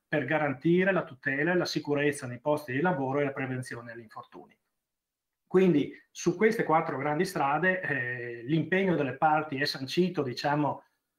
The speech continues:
ehm, formalmente nell'accordo e il grande, eh, il grande merito di misura è se saremo capaci di mettere in pratica le cose che abbiamo sottoscritto. Ringrazio anch'io tutti i colleghi e le colleghe di, di tutte le organizzazioni sindacali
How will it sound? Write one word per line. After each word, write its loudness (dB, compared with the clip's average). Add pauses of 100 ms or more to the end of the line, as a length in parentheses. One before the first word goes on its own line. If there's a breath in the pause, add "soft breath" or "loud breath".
(100)
ehm, -10 (340)
formalmente 4
nell'accordo 2
e 2
il -4
grande, 2
eh, -12 (460)
il -16
grande 4
merito 0
di 0
misura 4
è 2
se -6
saremo 0
capaci -2
di 2
mettere -2
in -2
pratica -6
le -4
cose -14
che -12
abbiamo -12
sottoscritto. -18 (680 loud breath)
Ringrazio 4
anch'io 2
tutti -4
i 2
colleghi 0
e 4
le -2
colleghe -4
di, -10
di -12
tutte -6
le -4
organizzazioni -2
sindacali -2